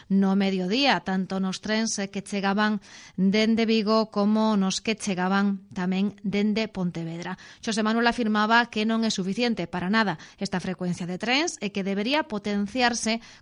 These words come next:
con máis horarios esta estación, adaptándose ás necesidades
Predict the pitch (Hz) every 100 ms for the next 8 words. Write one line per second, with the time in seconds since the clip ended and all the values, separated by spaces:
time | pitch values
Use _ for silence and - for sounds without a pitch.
0 | - 196 214 226 226 214 208 226 226 226
1 | 233 214 202 190 175 139 - 294 330 -
2 | 190 190 233 240 226 233 269 285 175 190
3 | 190 240 233 202 240